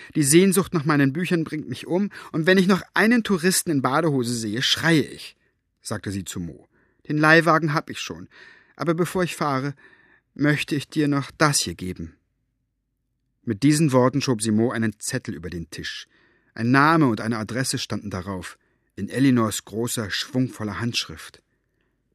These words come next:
„Ich kenne dich, Mortimer“, sagte sie. „Ich weiß, dass Tintenherz dir nicht aus dem Kopf geht. Deshalb habe ich dir Fenolios Adresse besorgt. Glaub mir,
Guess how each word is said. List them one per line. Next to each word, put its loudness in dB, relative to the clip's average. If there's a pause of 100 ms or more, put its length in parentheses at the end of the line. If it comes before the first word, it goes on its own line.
(160)
„Ich -4
kenne 2
dich, -6
Mortimer“, -2 (500)
sagte -6
sie. -8 (580)
„Ich -6
weiß, 0 (220)
dass -4
Tintenherz -4
dir -2
nicht -2
aus -4
dem -4
Kopf -4
geht. -16 (1200)
Deshalb 2
habe 4
ich 2
dir 2
Fenolios 6
Adresse 2
besorgt. -2 (300)
Glaub 4
mir, 2